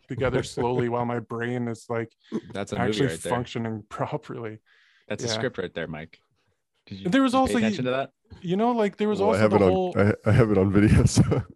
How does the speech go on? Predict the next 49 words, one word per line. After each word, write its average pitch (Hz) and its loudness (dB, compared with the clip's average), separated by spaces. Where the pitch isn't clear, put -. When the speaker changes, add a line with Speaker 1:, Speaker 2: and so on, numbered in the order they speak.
Speaker 2:
Oh, 117 -2
yeah. 107 -4
Speaker 3:
I 98 -2
can 98 -8
go 95 -2
back. 90 -8
Speaker 1:
Yeah, 143 -10
man. 127 -12
And 160 -2
it's 180 -2
just 180 -6
like, 165 0
I 135 0
was 127 -4
like, 123 -4
"Oh, 143 -4
there's 113 -10
the 113 -10
whole 123 -4
tes-, 202 -4
tech 185 -8
aspect 117 -8
of 113 -6
it. 110 -12
There's 117 -10
the 120 -8
whole 135 -4
mining 185 -2
aspect 117 -14
of 107 -14
it. 107 -18
There's 127 -10
so 185 -10
much 180 -8
shit - -10
to 160 -8
look 208 -4
at 143 -6
here, 123 -8
and 139 -8
it's 147 -12
insane." 175 -6
Speaker 2:
Oh, 104 -2
exactly. 95 -8
Speaker 1:
And 147 -2
then, 139 -2
yeah, 170 -4
pretty 185 -4
quickly 127 -6